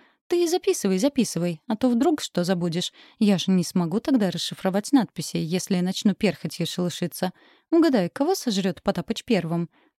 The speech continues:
А морду тебе вареньем не намазать? Ехидством в голосе потрёпанного гадёныша можно было бы обернуться три раза. Получишь всё, кроме сети.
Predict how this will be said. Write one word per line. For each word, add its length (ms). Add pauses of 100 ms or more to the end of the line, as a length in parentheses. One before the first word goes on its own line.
(520)
А 60
морду 520
тебе 300
вареньем 420
не 80
намазать? 560 (500)
Ехидством 880
в 80
голосе 460
потрёпанного 800
гадёныша 640
можно 340
было 360
бы 140
обернуться 580
три 240
раза. 340 (520)
Получишь 460
всё, 280
кроме 320
сети. 460